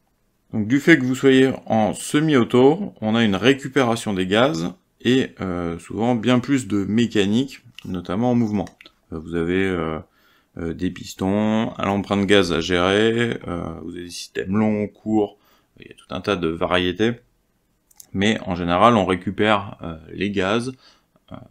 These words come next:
pour se servir, euh, de cette force. Donc pour ça, dans la plupart des cas, on va préférer des poudres un petit peu plus vives,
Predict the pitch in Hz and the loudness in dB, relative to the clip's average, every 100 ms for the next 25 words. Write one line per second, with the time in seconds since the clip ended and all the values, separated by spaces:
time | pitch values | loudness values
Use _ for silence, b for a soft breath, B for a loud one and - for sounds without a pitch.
0 | _ 110 110 104 - 80 92 113 120 - | _ -8 -4 -6 -2 -2 0 -2 -4 -12
1 | - 92 90 87 - 90 87 - - _ | -14 -14 -14 -16 -14 -14 -14 -16 -18 _
2 | 117 123 - _ _ _ _ - 98 127 | -10 -10 -16 _ _ _ _ -8 -4 -4
3 | 127 143 147 143 113 101 - 143 120 110 | 4 8 10 8 6 4 6 6 6 4
4 | 123 131 151 - 95 90 107 - 117 113 | 4 6 4 2 0 0 -4 0 0 2
5 | 104 - 127 107 - _ 151 156 151 139 | -2 0 -2 -2 -6 _ 2 2 -2 -4
6 | 131 120 117 104 147 156 92 | -6 -4 -4 2 2 2 -6